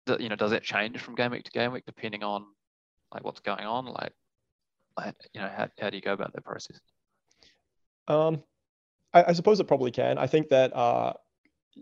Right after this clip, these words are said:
Speaker 2: goalkeeper special weekly has kind of thrown a spanner in the works. Um, but, you know, as I've said in previous podcasts, and you know this from me, Joel, is just, you know, underdog and specialists are the ones that,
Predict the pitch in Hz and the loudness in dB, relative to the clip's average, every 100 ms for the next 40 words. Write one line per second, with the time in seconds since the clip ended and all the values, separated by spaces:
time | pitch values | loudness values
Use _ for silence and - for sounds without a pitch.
0 | 151 135 139 135 131 131 120 117 120 - | 0 4 4 0 -4 2 2 2 -2 -4
1 | 131 131 127 123 127 120 - 123 120 117 | -4 -2 -2 -4 -4 -6 -4 -6 -2 -2
2 | 113 - 113 113 107 113 160 - - _ | -2 -2 -2 -4 -2 -2 -4 -6 -16 _
3 | 131 117 117 117 120 _ - - _ _ | -6 -4 -2 -4 -8 _ -20 -20 _ _
4 | _ 64 60 - - _ _ _ 143 127 | _ 2 2 -4 -12 _ _ _ -2 -2
5 | 123 - 143 131 143 127 120 113 - 120 | -2 0 2 2 2 -4 -4 -8 -10 -10
6 | 113 _ _ _ 127 123 120 120 117 120 | -10 _ _ _ -4 -4 -8 -6 -2 -2
7 | 117 - _ _ _ - 165 - 120 120 | -2 -10 _ _ _ -20 -12 -8 -6 0
8 | 120 120 117 110 - 117 117 120 120 117 | 2 2 -2 -10 -10 -6 -4 -4 0 0
9 | 117 110 - 113 123 127 117 113 117 110 | 0 -4 -6 -6 -6 -8 -4 -4 -4 -2
10 | 113 - | -2 -4